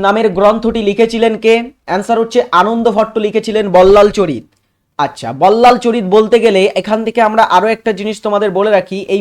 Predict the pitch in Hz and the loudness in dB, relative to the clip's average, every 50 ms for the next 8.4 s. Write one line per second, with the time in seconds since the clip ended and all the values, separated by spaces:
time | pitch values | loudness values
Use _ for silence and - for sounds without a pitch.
0 | 175 170 180 190 196 196 214 220 226 233 - - 214 156 120 104 - _ _ _ | -2 0 2 2 4 4 4 4 4 2 0 -2 -2 -4 -4 -6 -10 _ _ _
1 | _ _ _ _ _ _ 185 208 226 247 247 240 233 226 226 214 233 233 226 - | _ _ _ _ _ _ -4 -2 -2 -2 -2 -2 -4 -2 0 0 0 0 0 -2
2 | 185 190 180 165 220 226 226 - - 214 226 233 226 233 214 196 - 190 190 190 | -2 -4 -2 -2 -2 -4 -2 -4 -4 -2 -2 -2 0 0 0 0 -2 -4 -8 -8
3 | - - 202 220 214 220 233 214 240 185 196 208 196 233 185 170 180 196 214 226 | -8 -8 -8 -6 -6 -8 -6 -6 -6 -6 -6 -6 -6 -6 -4 0 0 0 0 0
4 | - 226 208 208 180 151 165 160 151 151 170 175 208 190 160 190 196 202 208 190 | 0 -2 -2 -2 -2 -2 -4 -4 -2 -2 0 -2 -2 -2 -2 -2 -2 -2 -2 -4
5 | 220 190 214 214 214 208 196 196 202 190 208 202 226 220 226 220 254 247 247 202 | -4 -2 0 0 0 0 0 -2 -2 -4 -6 -6 -4 -4 -2 -2 0 -2 -2 -2
6 | 151 110 - _ _ _ _ _ _ - 143 135 175 180 190 208 226 233 220 - | -4 -6 -8 _ _ _ _ _ _ -14 0 2 4 4 4 4 2 0 -2 0
7 | 240 220 214 202 208 214 214 214 214 214 214 - _ _ _ _ _ _ _ - | 2 2 4 4 6 6 6 6 6 4 2 -4 _ _ _ _ _ _ _ -18
8 | 120 123 160 165 180 196 226 | -2 0 2 4 4 4 2